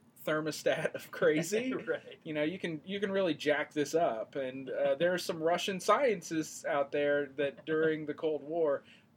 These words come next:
Speaker 1: definitely turned that dial
Speaker 2: Turn it up a little bit.
Speaker 1: up to eleven.
Speaker 2: <laughs>
Speaker 1: Um,
Speaker 2: Oh, okay.
Speaker 1: so the, so the premise is these, these people, th-, they're locked in this, this room, uh, two-way mirrors, intercom system. Um,
Speaker 2: How many of them? Sorry.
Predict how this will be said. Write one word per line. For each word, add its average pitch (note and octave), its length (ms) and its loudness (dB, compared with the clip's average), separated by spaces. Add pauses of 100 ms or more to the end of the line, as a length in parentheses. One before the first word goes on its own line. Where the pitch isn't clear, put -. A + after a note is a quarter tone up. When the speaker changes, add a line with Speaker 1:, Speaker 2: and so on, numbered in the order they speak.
(120)
Speaker 1:
definitely A#2+ 680 0
turned B2+ 380 -4
that A#2 200 -4
dial A2 200 -8 (140)
Speaker 2:
Turn C#3 160 0
it C3+ 100 -10
up C3+ 160 -6
a C3 40 -10
little C#3 160 -6
bit. D3+ 100 -4
Speaker 1:
up D3 180 0
to C#3 240 0
eleven. A2 420 -2
Speaker 2:
<laughs> - 60 -20 (420)
Speaker 1:
Um, C#3 440 0
Speaker 2:
Oh, G#2+ 120 -14
okay. - 120 -16 (100)
Speaker 1:
so C#3+ 460 6 (500)
the, D3 360 6 (180)
so E3 200 2
the D#3 60 -2
premise G#3 320 -2
is D#3+ 160 -2
these, C#3+ 200 -4 (120)
these C#3 140 -6
people, F3 440 -4
th-, D3 240 -8
they're C#3 300 0
locked E3 300 2
in D#3 100 -2
this, C#3 280 -8 (280)
this B2+ 200 -6
room, B2 420 -6 (320)
uh, G#2 340 -6 (640)
two-way F3+ 320 0
mirrors, A#2+ 460 -2
intercom C#3 460 -6
system. A2 500 -12 (600)
Um, A2 420 -6
Speaker 2:
How D3 100 -6
many D3+ 180 -12
of D#3 80 -6
them? D3 140 -12
Sorry. F#2 280 -12